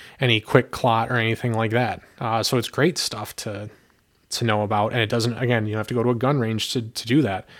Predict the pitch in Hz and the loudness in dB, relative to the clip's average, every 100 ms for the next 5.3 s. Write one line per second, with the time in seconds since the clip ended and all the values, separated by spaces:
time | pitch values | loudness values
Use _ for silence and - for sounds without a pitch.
0 | - - - _ 117 107 107 113 113 127 | -20 -20 -20 _ -2 0 0 4 6 6
1 | 139 120 143 127 101 101 - - - 107 | 6 4 2 0 -2 -2 -6 -8 -6 -4
2 | 120 117 139 127 110 107 104 - 107 - | -2 0 2 2 2 0 0 0 0 -2
3 | - - 107 - 107 110 113 107 117 107 | -4 -4 -2 0 0 2 2 2 0 -2
4 | 110 110 113 113 127 117 117 160 202 - | -2 -2 0 2 0 2 4 6 6 4
5 | 131 123 127 | 2 2 0